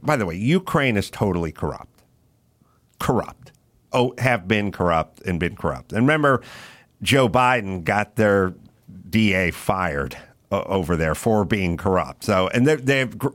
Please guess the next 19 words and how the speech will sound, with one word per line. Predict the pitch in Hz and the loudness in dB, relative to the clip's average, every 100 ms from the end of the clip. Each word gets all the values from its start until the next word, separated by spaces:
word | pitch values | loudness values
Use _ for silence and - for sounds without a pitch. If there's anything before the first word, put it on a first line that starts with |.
| - | 0
graft | 139 123 127 - | 0 2 -2 -2
and | 120 92 | -2 0
corruption, | - 95 - - | 0 0 0 -2
right? | 117 131 127 - - - - | 2 2 -2 -16 -20 -16 -2
And | 151 | 0
then | 165 160 - - - | 2 0 -4 -16 -10
Russia | - 127 175 180 - 151 139 - _ - | 0 4 4 2 2 2 2 -2 _ -2
does | 143 143 135 | 2 4 4
what | 139 120 | 0 2
Russia | 127 147 - 131 | 2 2 2 0
does, | 101 110 98 92 | 2 2 4 2
and | 104 110 | 2 4
then | 117 | 4
we | 127 | 4
all | 135 139 | 4 2
start | - 160 143 123 | 2 2 2 2
wearing | 131 127 123 - | 2 2 0 -4
Ukraine | 113 - - 127 127 117 | -4 -2 0 2 2 0
pins | - 151 147 151 156 139 | 0 0 2 2 2 0